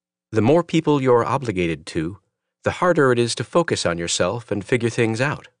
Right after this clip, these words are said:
I'm a big believer that getting married is about finding yourself first, which makes it a lot easier to find the right person. If you can't stand on your own, it's impossible to successfully be part of a couple.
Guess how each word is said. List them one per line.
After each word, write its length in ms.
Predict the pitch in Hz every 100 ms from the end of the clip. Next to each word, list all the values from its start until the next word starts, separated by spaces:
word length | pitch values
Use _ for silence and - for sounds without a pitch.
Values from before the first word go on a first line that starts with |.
| _ _ _ _
I'm 140 | - 196
a 60 |
big 240 | 131 147 117
believer 500 | 127 110 95 98 95
that 240 | 98 90
getting 380 | 90 123 143 127
married 360 | 120 101 104 92
is 180 | 117
about 260 | 123 117 120
finding 420 | - 120 123 123
yourself 500 | 110 104 - 160 139
first, 600 | - - - 78 - - - -
which 400 | 120 - - -
makes 240 | 170 113 -
it 80 |
a 60 | 87
lot 220 | 98 95
easier 440 | - 131 95 85 92
to 140 | 107
find 320 | - 110 80
the 60 | 90
right 220 | 87 85
person. 400 | - 131 - - _ _ _ _ _ _ _ -
If 140 | 117
you 60 | 113
can't 300 | - 160 160
stand 300 | - 135 123
on 120 | 110
your 160 | 95 110
own, 380 | 131 98 101 98
it's 200 | 117 -
impossible 720 | 117 101 156 156 - 85 95
to 140 | - 104
successfully 640 | - - 131 - 110 101
be 160 | 92 92
part 260 | - 117
of 80 | 98
a 60 | -
couple. 420 | - 127 123